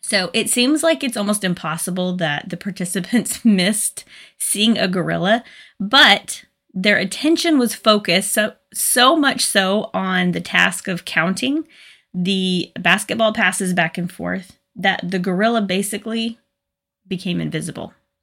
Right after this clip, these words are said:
So it's kind of weird that we would do this, right? Like, we would become so distracted that we would miss seeing something out of the ordinary.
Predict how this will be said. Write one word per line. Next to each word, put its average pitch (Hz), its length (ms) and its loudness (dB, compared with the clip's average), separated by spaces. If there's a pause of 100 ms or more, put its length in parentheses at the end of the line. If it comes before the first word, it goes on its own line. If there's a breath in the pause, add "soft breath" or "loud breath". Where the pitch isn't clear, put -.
(180)
So 254 460 0
it's 247 220 0
kind 294 320 0
of 339 120 0
weird 220 560 2
that 202 600 4 (160)
we 214 260 4
would 190 200 4
do 78 140 -4
this, - 280 -4
right? 202 280 0 (240)
Like, 190 220 -2 (100)
we 214 300 0
would 220 600 0 (420 soft breath)
become 208 420 4
so 220 340 2
distracted 202 680 2
that 185 140 -2
we 185 120 0
would 175 180 0
miss 185 300 2
seeing 185 340 0
something 175 760 -2 (320)
out 170 180 0
of 180 140 -2
the 170 140 -2
ordinary. 214 640 -2